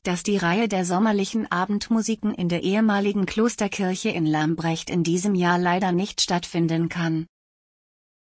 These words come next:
Ab Mitte August waren an fünf aufeinanderfolgenden Sonntagabenden hochkarätige Konzerte geplant.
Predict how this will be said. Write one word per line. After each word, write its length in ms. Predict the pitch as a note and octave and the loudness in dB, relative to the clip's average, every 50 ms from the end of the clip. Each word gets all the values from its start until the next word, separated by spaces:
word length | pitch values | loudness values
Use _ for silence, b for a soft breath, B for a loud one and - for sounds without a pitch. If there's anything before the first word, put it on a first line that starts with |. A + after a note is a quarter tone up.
| _ _ _ _ | _ _ _ _
Ab 200 | G#3 G#3+ - - | -4 -4 0 2
Mitte 340 | A3+ A#3 C4 - A3+ G3+ - | 2 2 2 0 -2 -2 -2
August 500 | E3+ E3 - F3+ F#3 G#3+ - - - - | -2 -2 0 -2 -2 -2 -4 -8 -4 -2
waren 300 | F3+ F3+ F3+ F#3 F#3 F#3 | 0 0 0 0 -2 -2
an 160 | - F3+ F#3 | -2 -2 -4
fünf 380 | F3+ - A3 A3+ A#3 - - - | -2 0 2 2 2 0 0 -4
aufeinanderfolgenden 1120 | F#3+ F#3 - G3+ G3+ G3 G3 G3 A3 B3 A#3 G#3+ - G#3+ F#3+ F#3+ F#3+ G#3+ G3 F#3+ G3 F3+ | -4 0 0 0 2 2 2 2 2 0 0 0 0 0 0 2 0 0 0 2 0 2
Sonntagabenden 1000 | - F#3 F#3 G#3 - G#3 G#3+ G#3+ - - F3+ F3+ G3 F#3+ F3+ F3 E3+ E3+ D#3+ | 2 2 0 0 0 -2 -4 -2 -2 -2 -2 0 0 0 0 0 0 0 0
hochkarätige 800 | F#3+ G#3+ G#3+ - - - F3 E3+ E3 D#3+ D#3+ - G#3+ F#3 G3+ G3 | 0 -2 -2 -2 -4 -4 -2 0 0 -2 0 -2 -2 -2 -2 -4
Konzerte 580 | - - F#3+ F#3 - - F#3 F#3 G#3 - F#3+ E3+ | 0 0 0 0 0 0 0 0 0 0 -2 -2
geplant. 640 | F3+ E3+ - - F3 D#3+ D#3+ D#3+ E3 E3+ - - | -4 -6 -4 -4 -4 -2 -2 -2 -4 -6 -8 -12